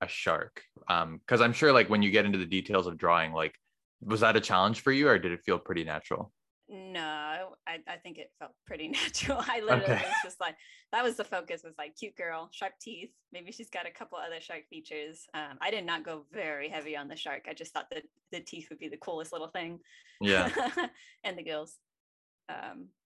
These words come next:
Speaker 2: but yeah, I actually really like character design, and I like drawing up small, like, concepts for, like, stories that I'm never gonna get to, but I, I have fun with it.
Speaker 1: Did you start with character design then and then move on to story?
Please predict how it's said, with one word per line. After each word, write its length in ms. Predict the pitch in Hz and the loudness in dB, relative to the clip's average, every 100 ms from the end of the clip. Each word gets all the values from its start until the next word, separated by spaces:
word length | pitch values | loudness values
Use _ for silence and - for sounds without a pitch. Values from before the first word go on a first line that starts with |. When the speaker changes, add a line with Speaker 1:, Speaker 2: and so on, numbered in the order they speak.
| _ | _
Speaker 2:
but 100 | 208 | -6
yeah, 120 | 208 170 | -4 -2
I 220 | 185 220 | -2 -4
actually 240 | - 311 | -6 -8
really 200 | 233 208 | -8 -6
like 360 | 175 160 - _ | -6 -8 -12 _
character 360 | - 160 147 156 | -14 -12 -12 -14
design, 480 | 156 147 143 143 151 | -14 -12 -12 -12 -12
and 100 | 156 | -10
I 80 | 151 | -8
like 280 | 156 151 - - | -8 -10 -18 -18
drawing 340 | - 160 147 147 | -8 -6 -6 -10
up 120 | 143 _ | -14 _
small, 520 | - 165 156 147 147 | -16 -8 -6 -4 -6
like, 320 | 143 151 - - _ _ _ _ _ - | -8 -12 -18 -20 _ _ _ _ _ -10
concepts 520 | 160 151 160 143 - | -8 -6 -8 -8 -10
for, 140 | 151 | -10
like, 160 | 147 - | -10 -12
stories 360 | - 165 160 147 | -12 -12 -12 -12
that 80 | 143 | -12
I'm 100 | 147 | -6
never 180 | 190 180 | -4 -4
gonna 160 | 175 | -8
get 160 | 156 151 | -8 -10
to, 220 | - 143 151 - | -10 -14 -14 -10
but 260 | 143 143 _ _ _ _ _ _ _ _ - | -8 -10 _ _ _ _ _ _ _ _ -14
I, 100 | - - | -12 -8
I 40 | 185 | -6
have 160 | 208 | -6
fun 180 | - 147 | -8 -12
with 140 | 139 - | -12 -18
it. 120 | - _ _ _ _ - - | -18 _ _ _ _ -8 2
Speaker 1:
Did 120 | 127 | 6
you 80 | 147 | 6
start 320 | - 113 120 | 8 8 8
with 120 | 117 | 6
character 360 | - 104 101 113 | 6 6 6 2
design 340 | 107 107 107 | 4 4 6
then 140 | 110 | 4
and 120 | 101 90 | 4 2
then 120 | 90 | 2
move 160 | 90 82 | 2 4
on 240 | 82 85 | 4 4
to 160 | 82 82 | 0 0
story? 420 | - 87 90 | 0 2 2